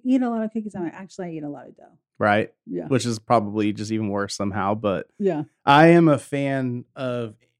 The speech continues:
Speaker 2: anywhere on the cookie spectrum, from gooey like these where they're nice, big, gooey. Uh, I also don't mind 'em if they're overcooked a little bit and hard and kinda, like,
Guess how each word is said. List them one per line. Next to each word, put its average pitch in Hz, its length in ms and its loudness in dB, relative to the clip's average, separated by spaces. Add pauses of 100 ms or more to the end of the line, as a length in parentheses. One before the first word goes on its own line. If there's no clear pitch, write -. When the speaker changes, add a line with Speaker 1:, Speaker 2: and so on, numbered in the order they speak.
(300)
Speaker 2:
anywhere 123 680 0
on 120 160 -6
the 113 100 -6
cookie 123 340 -8
spectrum, 110 640 -10
from 113 600 -6 (160)
gooey 139 520 0
like 120 280 -4
these 123 320 -4
where 117 80 -2
they're 107 140 -6
nice, 113 340 -4
big, 117 540 -4
gooey. 113 520 -4 (400)
Uh, 113 300 -4
I 127 120 -2
also 143 300 0
don't 156 160 0
mind 131 240 0
'em 131 120 0
if 110 80 -6
they're 117 160 -4
overcooked 120 480 -6
a 139 40 -2
little 139 180 -2
bit 143 200 0
and 110 100 -6
hard 123 380 -2
and 107 180 -14
kinda, 110 220 -6
like, 101 200 -10